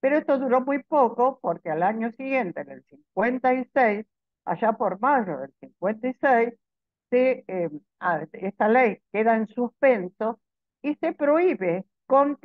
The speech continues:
iniciar nuevas acciones y más aún lo que fue más triste es que también las acciones iniciadas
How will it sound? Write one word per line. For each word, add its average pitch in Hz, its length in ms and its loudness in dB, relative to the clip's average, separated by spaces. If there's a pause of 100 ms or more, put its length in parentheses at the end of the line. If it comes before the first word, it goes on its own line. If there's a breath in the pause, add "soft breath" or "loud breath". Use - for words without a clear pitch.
iniciar 254 880 -2
nuevas 240 580 0
acciones 214 640 -4 (160)
y 226 140 -10
más 254 280 -2
aún 262 320 0
lo 156 160 -4
que 160 120 -18
fue 214 140 -4
más 262 240 0
triste 226 540 -4 (240)
es 262 140 -6
que 262 140 -4
también 269 360 2
las 277 160 2 (200)
acciones 254 640 -4
iniciadas 214 640 0